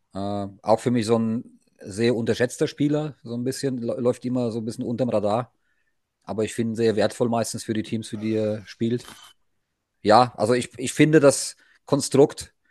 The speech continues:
ähm, sehr interessant und wir werden ja schon sehr schnell auch erfahren, sehr schnell in der Saison, ob das wirklich aufgeht, das Konstrukt. Also natürlich ist das erste Spiel nicht, jetzt nicht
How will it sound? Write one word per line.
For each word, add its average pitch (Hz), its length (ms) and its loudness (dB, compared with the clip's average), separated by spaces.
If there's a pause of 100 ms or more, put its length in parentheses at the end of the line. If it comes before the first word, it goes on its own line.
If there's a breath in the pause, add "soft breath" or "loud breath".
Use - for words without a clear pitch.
(400)
ähm, 117 420 0
sehr 120 140 0
interessant 127 520 4
und 123 100 0
wir 120 80 2
werden 120 180 4
ja 123 80 2
schon 120 140 -4
sehr 117 160 2
schnell 123 240 0
auch 135 140 0
erfahren, 113 440 0
sehr 113 220 -4
schnell 117 220 -2
in 120 60 -4
der 110 100 -4
Saison, 104 360 -4 (960)
ob - 220 -4
das 107 280 -2
wirklich 107 340 -4
aufgeht, 110 320 -2
das 101 120 -8
Konstrukt. 107 300 -6
Also 98 140 -2
natürlich 104 320 -4
ist 98 120 -6
das 95 120 -4
erste 98 260 0
Spiel 107 220 0
nicht, 98 140 -4
jetzt - 280 -10
nicht - 340 -10